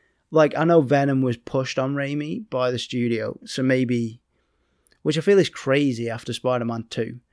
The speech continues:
Spider-Man two is, like, the best one by, of those films by far, and everyone loves it.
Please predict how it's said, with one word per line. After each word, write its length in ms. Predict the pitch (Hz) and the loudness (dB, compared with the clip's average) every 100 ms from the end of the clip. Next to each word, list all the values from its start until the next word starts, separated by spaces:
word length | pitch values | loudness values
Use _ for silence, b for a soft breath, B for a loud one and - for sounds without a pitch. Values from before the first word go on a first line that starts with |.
| _ _ _ | _ _ _
Spider-Man 400 | - 175 160 139 | 0 2 2 0
two 300 | 143 131 120 | 0 0 -2
is, 100 | 120 | -6
like, 180 | 117 120 | -8 -10
the 60 | 120 | -6
best 300 | 123 123 120 | -6 -4 -4
one 360 | 123 120 120 _ _ _ _ - | -2 -4 -8 _ _ _ _ -6
by, 200 | 120 127 _ _ _ - | -6 -6 _ _ _ -6
of 180 | 143 - | -4 2
those 260 | 135 123 | 0 0
films 260 | 131 123 117 | -4 -4 -2
by 160 | 117 | -4
far, 380 | 117 120 117 117 | -2 -2 0 -2
and 80 | 123 | -4
everyone 320 | 127 135 117 | -2 -2 -2
loves 260 | 120 117 123 | -4 -6 -8
it. 160 | - | -10